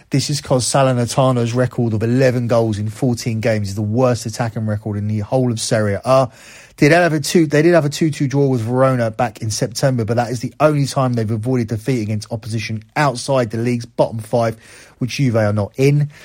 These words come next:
Uh, Juventus' sixteen goals conceded is the fourth best record in the league, and none of their Serie A games, though, have been decided by more than one goal margin.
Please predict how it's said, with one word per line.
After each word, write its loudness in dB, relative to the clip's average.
Uh, 4
Juventus' 0
sixteen 0
goals 4
conceded -2
is -4
the -4
fourth 2
best 0
record -2
in 0
the -4
league, 2
and 0
none 4
of 2
their 0
Serie 2
A 4
games, -2
though, 0
have -2
been -6
decided 0
by 4
more 0
than -2
one 0
goal 2
margin. -2